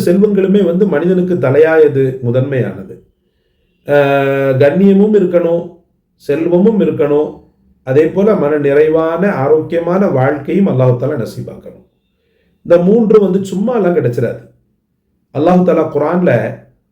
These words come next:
சொர்க்கத்தின் வாழ்க்கையை பற்றி சொல்லும்போது, "அம் ஹசிபுத்தும் அன் ததுகுலுல் ஜன்னா", சொர்க்கம் உனக்கு ரொம்ப ஈஸியா கிடைச்சிரும்னு சொல்லி தப்பு கணக்கு போடுறியான்னு சொல்லிட்டு அல்லாஹ் கேட்பான். இந்த மூன்று வசந்தங்களையும் நாம பெறணும்னு சொன்னா,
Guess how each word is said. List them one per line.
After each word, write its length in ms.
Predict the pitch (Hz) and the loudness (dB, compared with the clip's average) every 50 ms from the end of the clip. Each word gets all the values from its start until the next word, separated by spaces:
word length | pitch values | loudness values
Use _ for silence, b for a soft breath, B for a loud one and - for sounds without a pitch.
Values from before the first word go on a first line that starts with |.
| _ _ _ _ - - | _ _ _ _ -6 -2
சொர்க்கத்தின் 460 | 165 170 180 175 220 208 208 208 190 | -2 0 2 2 2 2 2 -2 0
வாழ்க்கையை 480 | 160 151 156 165 175 175 175 175 175 175 | 0 0 0 0 -2 0 2 2 2 2
பற்றி 280 | 170 156 156 139 139 123 | 2 0 -2 -2 -4 -2
சொல்லும்போது, 840 | 135 131 139 147 143 131 151 156 156 143 117 110 120 - - - - _ _ _ _ _ _ - | -2 -2 -2 -2 -2 -2 -2 0 2 2 2 2 2 -2 -6 -12 -20 _ _ _ _ _ _ -8
"அம் 280 | - 185 196 196 190 - - | -4 -2 -2 0 -2 -2 -2
ஹசிபுத்தும் 540 | 175 165 - 226 220 208 226 - 220 214 202 | -4 -4 -2 -2 0 0 0 2 2 2 2
அன் 200 | 180 165 147 131 | 2 0 0 0
ததுகுலுல் 680 | 139 135 139 165 165 - 190 190 185 180 180 151 127 104 | -2 -2 -2 -2 -4 -2 0 0 2 0 0 -2 -2 -2
ஜன்னா", 680 | 131 131 131 135 131 131 127 123 127 123 120 - - - _ _ _ _ _ _ _ _ _ _ _ _ _ | 0 0 0 0 0 0 2 2 0 0 -2 -6 -10 -18 _ _ _ _ _ _ _ _ _ _ _ _ _
சொர்க்கம் 480 | - - 160 170 170 175 196 226 208 190 | -4 0 2 2 2 4 2 2 4 2
உனக்கு 280 | 175 175 170 170 170 | 2 0 -2 -2 0
ரொம்ப 200 | 151 156 156 156 | -2 0 0 0
ஈஸியா 520 | 143 139 143 165 190 196 180 190 196 208 208 - | -2 -2 -2 -2 0 0 2 2 2 2 2 0
கிடைச்சிரும்னு 500 | - 165 156 156 - - 175 175 180 175 | -2 0 0 0 0 0 0 0 0 -2
சொல்லி 260 | 170 165 147 147 135 | -2 -4 -4 -4 -4
தப்பு 280 | 123 139 131 123 - 175 | -4 -4 -4 -4 -4 -4
கணக்கு 260 | 170 170 147 131 135 | -2 -2 -4 -4 -4
போடுறியான்னு 500 | 120 123 123 120 117 120 123 117 113 117 | -4 -2 0 0 2 2 2 2 0 0
சொல்லிட்டு 260 | 110 110 110 107 120 | -2 -4 -4 -4 -4
அல்லாஹ் 220 | 110 104 110 104 104 | -4 -4 -4 -6 -6
கேட்பான். 360 | 104 95 - - 92 - - - _ _ _ _ _ _ _ _ _ - | -8 -10 -10 -14 -18 -18 -20 -20 _ _ _ _ _ _ _ _ _ -8
இந்த 220 | 151 156 175 175 165 | -2 0 0 2 2
மூன்று 360 | 175 208 247 247 226 202 226 | 2 2 2 2 4 4 4
வசந்தங்களையும் 640 | 196 165 - 214 214 214 226 226 220 214 214 214 220 | 4 4 2 0 0 0 0 0 0 2 2 2 2
நாம 220 | 208 185 175 170 151 | 2 0 0 -2 -2
பெறணும்னு 460 | 131 143 143 147 170 180 175 160 143 | -2 -2 -2 -2 -2 -2 -2 -2 -2
சொன்னா, 560 | 123 - 160 - 175 156 127 120 123 - | -4 -4 -6 -4 -4 -2 -2 -2 -4 -6